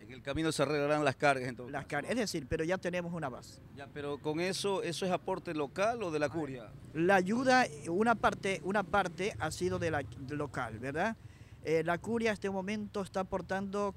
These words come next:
Speaker 2: con diez mil dólares. Eh, luego ocho mil que dejó el padre Estefano, que es un dinero que dejó, tenemos dieciocho mil. Más tres mil casi que tenemos por acá,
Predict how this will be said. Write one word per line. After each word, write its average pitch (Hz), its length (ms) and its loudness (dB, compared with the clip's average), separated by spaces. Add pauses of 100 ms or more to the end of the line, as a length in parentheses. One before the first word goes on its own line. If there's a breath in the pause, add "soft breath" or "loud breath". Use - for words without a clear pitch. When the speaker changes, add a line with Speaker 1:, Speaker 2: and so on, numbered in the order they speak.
Speaker 2:
con 156 480 -4
diez 151 320 -2
mil 175 340 -4
dólares. 151 580 -4 (460 loud breath)
Eh, 147 120 0
luego 180 440 0
ocho 175 260 0
mil 185 300 -2
que 175 120 -4
dejó 165 220 -2
el 160 80 -2
padre 165 260 -2
Estefano, 151 540 -4
que 143 80 -4
es 156 80 -6
un 165 100 -8
dinero 165 320 -2
que 156 120 -4
dejó, 165 400 -2 (120)
tenemos 165 300 -4
dieciocho 147 460 -6
mil. 127 260 -6 (400 loud breath)
Más 170 320 0
tres 160 180 -4
mil 190 240 0
casi 185 320 -4
que 165 120 -4
tenemos 170 340 -6
por - 160 -6
acá, 196 320 -4